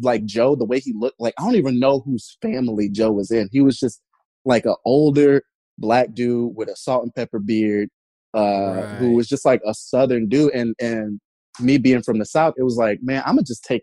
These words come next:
Speaker 1: his side," because
Speaker 2: Sure.
Speaker 1: <laughs> just
Speaker 2: He had an
Speaker 1: 'cause
Speaker 2: elder quality to him.
Speaker 1: Yeah, I'ma
Speaker 2: And
Speaker 1: just
Speaker 2: you, you're,
Speaker 1: take
Speaker 2: like,
Speaker 1: his
Speaker 2: bought
Speaker 1: side.
Speaker 2: in.
Speaker 1: Yeah, whether he's wrong or right, I was just like, "Ah, man, I gotta just,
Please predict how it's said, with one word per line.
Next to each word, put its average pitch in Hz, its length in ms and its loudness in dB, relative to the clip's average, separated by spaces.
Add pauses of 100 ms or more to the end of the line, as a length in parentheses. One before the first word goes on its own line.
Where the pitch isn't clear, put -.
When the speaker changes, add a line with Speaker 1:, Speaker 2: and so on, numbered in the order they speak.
Speaker 1:
his 110 200 -4
side," 110 500 -4 (460)
because 110 520 0
Speaker 2:
Sure. 101 340 -4 (340)
Speaker 1:
<laughs> - 1040 -2
just 156 260 2
Speaker 2:
He 240 60 4
had 214 160 8
an - 120 4
Speaker 1:
'cause - 60 -20
Speaker 2:
elder 185 480 4
quality 180 680 4
to 147 300 -2
him. 139 180 -4
Speaker 1:
Yeah, 359 420 6
I'ma 269 80 2
Speaker 2:
And 262 80 0
Speaker 1:
just 160 140 0
Speaker 2:
you, 170 120 -6 (120)
you're, 165 260 0
Speaker 1:
take 160 80 6
Speaker 2:
like, 170 160 2
Speaker 1:
his 143 100 -4
Speaker 2:
bought 147 300 4
Speaker 1:
side. - 20 2
Speaker 2:
in. 123 380 -2
Speaker 1:
Yeah, 359 360 2
whether 208 280 -4
he's 202 220 -6
wrong 208 240 -6
or 190 100 -6
right, 214 260 -4
I 147 80 -8
was 156 160 -8
just 151 160 -20
like, 131 280 -6
"Ah, - 40 -20 (400)
man, 127 300 -12
I 117 100 -10
gotta 110 240 -2
just, 98 300 -10